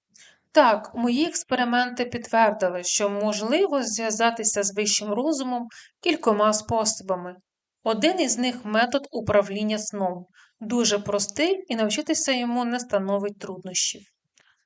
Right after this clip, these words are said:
Не можна розраховувати, що яскраве світло завжди допоможе згадати побачений сон. Але можна розраховувати на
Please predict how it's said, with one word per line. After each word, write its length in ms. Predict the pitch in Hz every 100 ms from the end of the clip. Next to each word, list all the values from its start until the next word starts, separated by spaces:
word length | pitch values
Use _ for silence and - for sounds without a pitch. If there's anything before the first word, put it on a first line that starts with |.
| _ -
Не 200 | 247 311
можна 360 | 403 381 247
розраховувати, 960 | 220 220 226 226 233 208 180 180 196 190
що 220 | - 226
яскраве 580 | 214 208 - 220 214 202
світло 520 | - 220 294 370 226
завжди 500 | 208 214 262 311 269
допоможе 600 | - 226 208 208 240 254
згадати 640 | 247 196 208 190 196 302
побачений 680 | 247 226 202 185 185 208 208
сон. 380 | 214 - 190 180 _ _ _ _ _ _ -
Але 240 | 233 240
можна 360 | 233 233 226 226
розраховувати 840 | 220 220 220 220 285 311 254 240
на 280 | 214 220 220